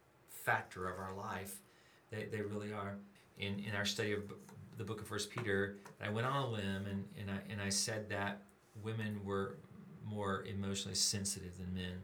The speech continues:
I did. And I said, you know, first of all, don't get sideways on the word emotional, but just hang on with me for a moment in that discussion. And, and in that discussion, what I tried to make, I think, is to,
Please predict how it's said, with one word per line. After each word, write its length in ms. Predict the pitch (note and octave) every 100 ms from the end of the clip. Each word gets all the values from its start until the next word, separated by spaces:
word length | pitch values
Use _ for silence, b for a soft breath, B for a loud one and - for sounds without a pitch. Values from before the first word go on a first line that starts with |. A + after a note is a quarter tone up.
| -
I 100 | G2 F#2+
did. 300 | G2 - - B B B B B B -
And 100 | G2+
I 80 | G2+
said, 340 | G2+ G#2+ G#2
you 120 | A2 G2
know, 100 | F#2
first 340 | - A2 -
of 60 | G#2
all, 120 | F#2+
don't 200 | G2+ G2+
get 120 | G2+
sideways 500 | - G#2+ G#2 G2 G2
on 100 | F#2+
the 80 | F#2+
word 180 | G2 A2
emotional, 760 | B2 C3 C#3 - G2 G2 G2
but 140 | G2 -
just 280 | G#2 - G#2
hang 320 | - A2+ G#2+
on 180 | G#2+ G#2
with 120 | G2+
me 120 | G2
for 180 | G2 G2+
a 40 |
moment 320 | G2 G2 G2
in 80 | G2
that 160 | G2 -
discussion. 580 | F#2+ - G2 G2 - F2 E2+ - B B B B B B
And, 220 | G#2+ G#2 - -
and 120 | G#2+
in 100 | A2+ A#2+
that 220 | G#2 -
discussion, 540 | F#2+ - A#2 - G#2+
what 120 | G2
I 100 | G2
tried 600 | F#2+ - A#2+ A2 A#2+ B2 B2
to 160 | G#2+ G2+
make, 320 | G2 G2 - - - - - - -
I 60 |
think, 340 | G2 G2+ G2+ G2+
is 140 | G2+
to, 120 | -